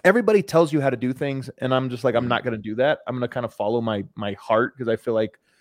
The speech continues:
Speaker 1: my instincts kinda lead me better places than, than the sort of established traditions. And one of those things that I always think about is if I like something and truly like it a lot,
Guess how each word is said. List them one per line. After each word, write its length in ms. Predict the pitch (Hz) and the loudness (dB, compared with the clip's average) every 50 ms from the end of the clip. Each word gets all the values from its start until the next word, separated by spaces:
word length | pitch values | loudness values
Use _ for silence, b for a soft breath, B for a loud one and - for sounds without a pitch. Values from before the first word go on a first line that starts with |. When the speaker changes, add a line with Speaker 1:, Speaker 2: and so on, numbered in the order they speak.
| _ _ _ _ | _ _ _ _
Speaker 1:
my 140 | 120 120 117 | 0 0 0
instincts 600 | 117 92 - 135 135 - - 135 131 143 - - - | 0 0 0 -2 -2 -2 -4 -4 -6 -4 -8 -8 -6
kinda 320 | - 127 120 117 117 113 - _ 117 _ _ _ | -4 -2 -2 -2 -4 -6 -8 _ -20 _ _ _
lead 260 | 135 135 139 135 131 135 | -4 0 2 2 2 2
me 100 | 135 123 | 2 4
better 220 | 120 120 120 117 | 6 6 6 6
places 460 | - - 123 123 117 - 131 120 110 | 6 4 2 2 2 0 -2 -2 0
than, 260 | 117 113 110 107 92 - - | -2 -2 -2 -4 -6 -6 -6
than 240 | 113 107 104 104 | -4 -4 -2 -2
the 100 | 101 107 | -2 -4
sort 220 | - - 120 117 107 | -2 -2 -2 0 0
of 100 | 104 95 | 0 -2
established 600 | 104 - - - 117 117 113 113 117 110 - - | -4 -6 -2 0 2 2 2 2 0 0 0 -4
traditions. 640 | - - 101 90 107 107 - - 156 160 160 - - b b b b b b b b b b _ | -8 -10 -8 -8 -8 -8 -6 -6 -6 -6 -6 -8 -14 b b b b b b b b b b _
And 360 | - 185 185 180 180 165 139 - _ _ _ _ _ _ _ _ _ _ - - | 2 4 4 4 4 2 -2 -6 _ _ _ _ _ _ _ _ _ _ -10 4
one 180 | 170 185 233 | 8 10 10
of 60 | 277 269 | 10 10
those 260 | 240 208 190 - - | 8 6 6 4 -2
things 320 | - - 202 202 202 185 - | -2 0 0 0 2 2 4
that 200 | 175 156 135 - - - _ - | 4 2 2 -2 -10 -20 _ 2
I 140 | 220 - - | 4 4 6
always 360 | - 160 175 180 175 160 - | 6 4 4 4 2 2 -2
think 260 | - _ - 185 170 160 | -6 _ -4 -2 -2 0
about 260 | 117 131 123 120 120 | 4 4 4 6 4
is 180 | 120 107 - - | 2 -2 -4 -4
if 140 | - 139 - - | -4 -4 -4 -2
I 200 | - 151 202 233 | 2 4 4 4
like 280 | 220 185 160 160 156 - | 4 2 0 0 -2 -4
something 380 | - - 110 101 - 98 110 | -8 -10 -10 -8 -10 -10 -8
and 100 | 117 127 | -8 -8
truly 500 | - - - - 220 240 262 254 214 208 | -8 -12 -6 0 4 6 6 6 6 4
like 280 | 170 160 151 139 - - | 2 2 2 2 2 0
it 60 | 131 | -2
a 60 | 123 | -2
lot, 400 | 117 117 110 95 - - - _ | 0 0 0 -2 -4 -6 -10 _